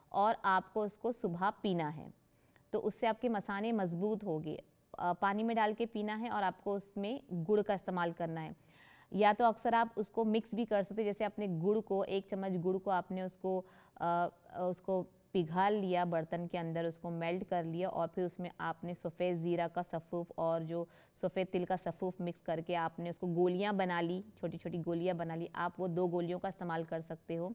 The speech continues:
वो नुकसान नहीं है। और अगर शुगर भी है तो आपको एक गोली बहुत होगी, छोटी सी गोली, जैसे आप एक छोटी सी गोली बना रहे हो ना, बच्चों के जो जेम्स वगैरह आते हैं, अ, मार्बल जैसे, वैसे आप उसको एक गोली बना के खा सकते हो।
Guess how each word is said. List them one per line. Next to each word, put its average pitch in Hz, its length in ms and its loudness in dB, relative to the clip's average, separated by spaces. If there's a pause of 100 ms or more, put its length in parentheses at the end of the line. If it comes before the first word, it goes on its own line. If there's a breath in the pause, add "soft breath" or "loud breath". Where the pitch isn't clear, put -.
(640 loud breath)
वो 185 80 -2
नुकसान 185 460 0
नहीं 190 340 -2
है। 190 140 -6 (300 loud breath)
और 180 140 2
अगर 190 160 2
शुगर 254 440 4
भी 247 180 2
है 214 100 2
तो 214 140 -2
आपको 196 300 0 (140)
एक 220 220 4
गोली 196 320 2
बहुत 185 440 -2
होगी, 190 440 -2
छोटी 262 240 -2
सी 247 140 -2
गोली, 196 260 0
जैसे 190 240 -2
आप 180 200 0
एक 185 160 -4
छोटी 214 200 -10
सी 208 120 -6
गोली 185 260 0
बना 175 260 -2
रहे 170 140 0
हो 170 160 -4
ना, 233 220 -8 (340 soft breath)
बच्चों 180 260 -2
के 190 100 -2
जो 185 100 0
जेम्स 175 340 -2
वगैरह 170 240 -2
आते 165 300 -4
हैं, 165 160 -4 (240)
अ, 156 200 -6 (120)
मार्बल 165 480 0
जैसे, 160 280 -4
वैसे 165 240 -4
आप 170 160 0
उसको 190 260 -4
एक 180 180 -2
गोली 175 280 0
बना 170 220 -2
के 175 120 -6
खा 165 180 -4
सकते 170 280 -8
हो। 226 80 -4